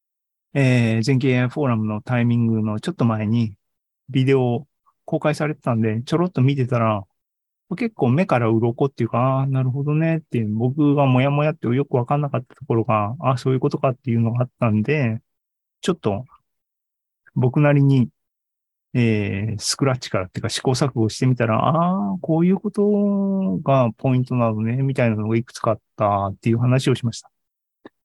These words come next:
で、この時はね、あの、この時点で分かり始めたんで、一月かければ完璧に分かったレベルに持ってこれるでしょう。その話をしようかなとか言ってましたが、一番最初に言い訳したようにちょっと時間取れなかったんで、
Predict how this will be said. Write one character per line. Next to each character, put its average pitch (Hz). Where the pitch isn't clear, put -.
で、 160
こ 175
の 185
時 233
は 117
ね、 127
あ 123
の、 123
こ 165
の 175
時 175
点 151
で 127
分 127
か 165
り 165
始 175
め 165
た 131
ん 117
で、 127
一 -
月 -
か -
け 143
れ 127
ば 113
完 160
璧 180
に 170
分 151
か 165
っ -
た 151
レ 151
ベ 147
ル 120
に 113
持 104
っ 98
て -
こ 139
れ 139
る 117
で 110
し -
ょ 107
う。 123
そ -
の 135
話 156
を 107
し -
よ 170
う -
か 139
な 139
と -
か 113
言 107
っ -
て -
ま 120
し 120
た -
が、 120
一 135
番 139
最 131
初 139
に 120
言 127
い 123
訳 123
し -
た 151
よ 123
う -
に 104
ち -
ょ 127
っ -
と 120
時 104
間 127
取 135
れ 123
な 113
か 117
っ 110
た 123
ん 107
で、 110